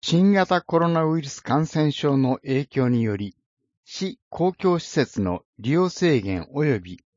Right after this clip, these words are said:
市主催イベントなどを中止、延期している場合があります。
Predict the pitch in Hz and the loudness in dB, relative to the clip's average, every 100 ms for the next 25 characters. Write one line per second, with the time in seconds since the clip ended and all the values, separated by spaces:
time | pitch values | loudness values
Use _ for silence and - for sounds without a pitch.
0 | _ - - 185 - - 120 135 135 131 | _ -14 -8 -8 -6 -8 -2 0 0 0
1 | 123 127 165 160 165 151 117 95 87 - | -2 -2 -2 -2 0 0 0 -2 -6 -6
2 | 160 151 - 135 - 120 170 - 165 147 | -6 -6 -6 -8 -4 -2 -2 -4 -10 -8
3 | - 147 139 107 113 120 120 110 101 95 | -6 -2 -2 0 2 2 0 -2 -2 -4
4 | 85 - - | -8 -10 -20